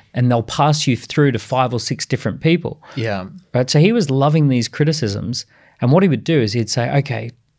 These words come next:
Speaker 1: he'd go back to his team and he'd say, "Okay, we've gotta make sure the phone always gets picked up in three rings, and the person who picks up can handle, like,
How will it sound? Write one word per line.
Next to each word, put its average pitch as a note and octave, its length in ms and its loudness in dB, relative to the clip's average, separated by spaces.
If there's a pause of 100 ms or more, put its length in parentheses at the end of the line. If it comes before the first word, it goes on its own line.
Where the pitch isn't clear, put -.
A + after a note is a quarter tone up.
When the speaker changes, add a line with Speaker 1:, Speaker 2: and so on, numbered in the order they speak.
(300)
Speaker 1:
he'd A#2+ 140 -4
go D#3+ 120 2
back D3 180 2
to C3 80 -2
his A#2 100 -4
team C3 200 0
and G#2+ 80 -2
he'd G#2 80 -6
say, A#2+ 180 -6
"Okay, A#2 160 -4
we've A2+ 120 -6
gotta D3 200 2
make C3+ 180 0
sure A#2+ 180 -2
the G2+ 60 -6
phone A#2 260 -4 (160)
always D#3 380 4
gets - 160 -6
picked - 240 -4
up A#2 100 -4
in A2+ 100 0
three G#2+ 240 -4
rings, G#2+ 340 -4 (340)
and A2+ 120 0
the A2+ 60 0
person D#3+ 540 0
who B2+ 120 2
picks - 320 -4
up A2 300 -2 (460)
can B2 160 0
handle, A#2 500 2
like, G#2+ 220 -8